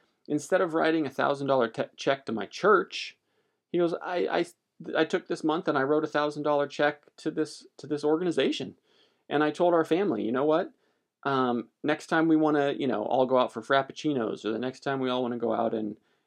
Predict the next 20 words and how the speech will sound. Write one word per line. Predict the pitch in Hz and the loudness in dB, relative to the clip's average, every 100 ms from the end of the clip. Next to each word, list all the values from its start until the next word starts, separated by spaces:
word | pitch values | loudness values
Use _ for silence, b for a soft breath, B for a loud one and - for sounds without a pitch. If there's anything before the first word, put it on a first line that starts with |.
| - | -6
you | 117 | -2
know, | 110 | 0
grab | 123 120 113 | 2 2 0
quick | - 135 - | -2 -4 -2
carry | 117 117 131 | 0 2 2
out, | 98 - - _ _ | 0 -4 -8 _ _
we're | 175 | -2
not | 196 202 | 0 0
gonna | 185 165 | 0 -2
do | 220 | -2
that. | 147 - - _ _ | -2 -4 -12 _ _
And | 123 127 | -2 0
we're | 127 123 | 0 0
gonna | 139 135 | -2 0
add | 127 135 | 0 0
it | 127 | 2
up | 143 151 | 0 0
and | 104 | -8
say, | - 113 | -4 -4
hey, | 127 135 98 | -4 -6 -8